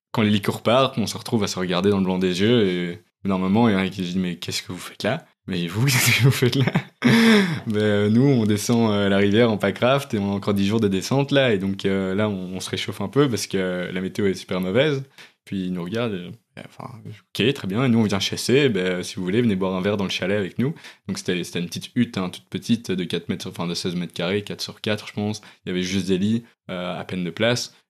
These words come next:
Et donc eux, ils restaient là pour deux semaines pour, pour chasser. Et, euh, et donc nous, on met nos tentes tout près, du coup, on se dit, « Ok, très bien, voilà, on va se mettre là, il y a beaucoup de vent, au moins il y a une sécurité, il y a, il y a ces gens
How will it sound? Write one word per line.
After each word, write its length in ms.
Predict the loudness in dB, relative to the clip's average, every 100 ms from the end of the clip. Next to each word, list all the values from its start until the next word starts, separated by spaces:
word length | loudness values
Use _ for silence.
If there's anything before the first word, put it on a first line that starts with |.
| -12
Et 20 |
donc 160 | -4
eux, 100 | 0
ils 60 | 2
restaient 220 | 0 -2
là 100 | -4
pour 160 | -4 -8
deux 80 | -10
semaines 260 | -6 -6
pour, 120 | -8 _
pour 100 | -16
chasser. 400 | -14 -12 -10 -10 -14 _ -20 -20 _ -4
Et, 200 | 2 2
euh, 440 | 2 0 -2 -4 -4
et 80 | 0
donc 220 | 0 2
nous, 80 | 2
on 100 | 4
met 100 | 4
nos 100 | 2
tentes 280 | -2 -6 -6
tout 100 | -8
près, 280 | -2 0
du 100 | 0
coup, 180 | -4 -4
on 140 | -2 -2
se 60 |
dit, « 100 | -6
Ok, 180 | -8 -8
très 200 | -8 -8
bien, 180 | -6 -6 -6
voilà, 260 | -6 -6
on 100 | -6
va 80 | -8
se 100 | -8
mettre 160 | -4 0
là, 80 |
il 40 | 0
y 40 |
a 20 |
beaucoup 240 | -2 -6 -8
de 80 | -4
vent, 320 | -2 0 0
au 40 |
moins 160 | 0 -2
il 40 |
y 20 | -4
a 20 |
une 80 | -6
sécurité, 560 | -10 -10 -8 -2 0
il 60 | 2
y 40 |
a, 180 | -2 -4 _ _
il 40 | -8
y 20 |
a 40 |
ces 160 | -6 -4
gens 440 | -2 -4 -4 -8